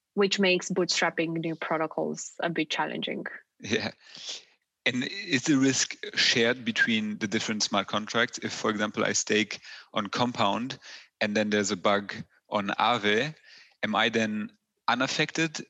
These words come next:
Speaker 2: financially by the bug in Aave and the loss of funds in the Nexus Mutual protocol because I only staked on Compound, or is, is the risk somewhat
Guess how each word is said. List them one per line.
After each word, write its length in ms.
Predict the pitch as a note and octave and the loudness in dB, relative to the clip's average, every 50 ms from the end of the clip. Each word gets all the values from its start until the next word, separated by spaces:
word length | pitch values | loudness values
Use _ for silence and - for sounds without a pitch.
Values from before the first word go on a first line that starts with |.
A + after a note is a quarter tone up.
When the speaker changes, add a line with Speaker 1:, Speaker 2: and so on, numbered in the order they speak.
| _ _ _ _ _ - | _ _ _ _ _ -12
Speaker 2:
financially 680 | - - - A2+ A2+ A#2+ B2 C3+ - - C#3+ C3+ C3+ | -6 -2 0 2 2 0 0 -2 -2 -2 0 0 0
by 440 | A#2+ A2 A2 G#2+ G#2+ G2+ G#2 G#2 - - _ - | 2 2 2 2 4 4 2 2 0 -4 _ -10
the 140 | G#2 A2 G2 | -6 -4 0
bug 260 | F#2 G#2+ G#2+ G#2+ G#2+ | 2 2 2 2 2
in 240 | G#2+ G#2 G2+ G2+ G2 - | 0 -2 -2 -4 -2 2
Aave 400 | - G#2+ A2 A#2 A#2+ B2+ B2+ A#2+ G#2 | 2 4 4 4 4 2 2 2 2
and 300 | G#2 G2+ G2 G2 G2 - - - - - - - - | 0 -2 -4 -6 -8 -10 -14 -20 -20 -20 -20 -10 -2
the 200 | - G2+ G2+ G2+ | 0 2 2 2
loss 240 | G2+ G#2 G#2+ G2+ - | 4 2 2 2 2
of 80 | G#2 - | 0 -2
funds 600 | - - G#2+ G#2 G#2 G#2+ G#2+ - - - - - - - | 0 0 0 0 0 0 -2 -2 -2 -2 -2 -4 -6 -8
in 320 | G#2+ G2+ G2 G2 G2 F#2+ _ _ - | -8 -6 -6 -8 -10 -12 _ _ -10
the 100 | G#2 G#2 | -6 -2
Nexus 720 | G2+ G#2 G#2 - - - G#2 G2+ - - - - - - - | 0 0 0 0 -2 -2 0 0 2 2 2 2 0 -2 -4
Mutual 380 | A2+ A2 A2 - - G#2 G2 | -4 -4 -2 0 0 -2 -2
protocol 680 | - - - A#2+ A#2 C3+ B2+ - C#3 B2+ B2+ C#3+ D#3+ - - - - - - | -4 0 0 2 2 2 0 0 2 2 2 2 0 -4 -8 -14 -14 -8 -4
because 260 | - - A#2 G2 G#2+ - | -2 0 2 2 2 2
I 120 | - G#2 | 2 2
only 240 | G2+ G2+ G#2 G#2+ G#2+ | 2 2 2 2 2
staked 360 | G2+ - - A2 G#2 G2+ - | 0 2 2 2 0 0 0
on 140 | - G2+ G2+ | -4 -6 -4
Compound, 460 | G2 - A#2 A2+ A#2+ D3 C#3 C#3+ C#3 | -4 -2 -2 0 2 2 2 2 2
or 180 | A#2 A2+ A2 G#2+ | 2 2 4 4
is, 300 | G#2 G#2 G2+ - - - - - - - - - - - - | 4 2 2 0 -2 -4 -6 -12 -16 -14 -16 -16 -18 -12 -6
is 160 | - A2+ G2+ | -4 -2 0
the 100 | G2+ A2 | 0 0
risk 300 | G2+ G#2 G#2+ G2+ - - | 2 2 2 2 2 2
somewhat 760 | - - A2 G#2+ G#2 G#2 G#2 G2+ G2 F#2 - - - - - | 2 2 0 0 0 0 0 0 0 0 0 0 0 0 -4